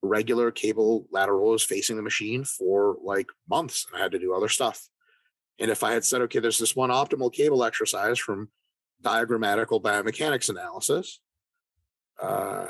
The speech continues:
and I'm only gonna do this exercise, and I'm not even gonna consider other exercises 'cause they're so bad," hypothetically or theoretically, that what ends up happening is if I get staleness on that exercise,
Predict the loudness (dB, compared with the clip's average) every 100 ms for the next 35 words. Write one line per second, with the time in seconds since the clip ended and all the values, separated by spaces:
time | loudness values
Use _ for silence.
0 | -8 -2 0 0 2 2 2 2 2 2
1 | 0 -2 -2 0 2 2 0 0 0 0
2 | 0 -2 -4 -2 0 2 2 2 0 -2
3 | 0 0 -2 -4 -4 -2 -2 -4 -4 -2
4 | -2 -6 _ _ _ _ _ _ -12 -10
5 | -10 -8 -6 0 2 2 0 0 0 0
6 | -2 -2 -2 -2 _ _ _ _ _ _
7 | _ _ -4 -4 0 0 0 0 0 0
8 | 2 2 2 0 0 0 0 0 2 2
9 | 0 0 0 0 0 0 0 0 -2 -2
10 | -6